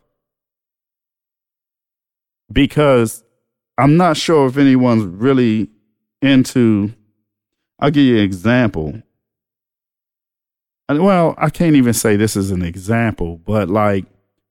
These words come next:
I watched the movie Fantastic Four the other night, and they had something similar where they wanted to go to another dimension.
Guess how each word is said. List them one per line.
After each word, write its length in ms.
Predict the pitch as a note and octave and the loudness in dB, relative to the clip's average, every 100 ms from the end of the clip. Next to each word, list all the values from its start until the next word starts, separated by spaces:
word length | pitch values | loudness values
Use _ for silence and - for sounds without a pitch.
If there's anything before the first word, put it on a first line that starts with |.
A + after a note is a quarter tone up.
| - | -6
I 80 | A#2 | -4
watched 480 | A#2 F3+ F#3+ - - | 0 0 -2 -6 -2
the 80 | |
movie 640 | G2 A#2 D3 C3+ G#2 F#2+ F#2 | 0 4 4 2 0 -4 -6
Fantastic 960 | - - C3 A2+ - A#2 G#2+ - - | -8 -4 -2 -2 -2 -4 -4 -10 -20
Four 500 | _ B2 A#2 E2+ C#2+ _ _ _ - | _ -4 -2 -4 -10 _ _ _ -10
the 140 | G#2 | -4
other 200 | G2 F#2 | -4 -2
night, 380 | F#2 F#2 F2 D#2+ _ _ _ _ _ _ | -4 -6 -8 -10 _ _ _ _ _ _
and 280 | C3 A#2+ A2+ | -2 0 0
they 140 | B2 | -2
had 400 | A#2+ D3+ F#3 E3+ | -4 -6 -4 -6
something 500 | - E3 D3 B2+ A2 | -6 -4 -4 -2 -4
similar 580 | F2+ - D3+ C3+ G#2+ F#2 | -4 -6 0 2 2 0
where 500 | F#2 G2+ G2 G2 F#2 _ _ _ _ _ _ _ _ _ _ _ _ _ _ _ _ _ _ - | -2 -2 0 -2 -6 _ _ _ _ _ _ _ _ _ _ _ _ _ _ _ _ _ _ -10
they 320 | A2 B2+ B2+ | -2 2 2
wanted 280 | B2 D3 C3+ | 2 2 2
to 80 | B2 | 2
go 180 | B2+ | 2
to 240 | A#2+ A#2 G#2+ | 0 0 2
another 320 | G#2 G#2 G2+ | 2 0 -2
dimension. 760 | F#2+ G2+ B2+ D#3+ A#2 D#2+ C2+ | -2 0 2 2 -2 -8 -14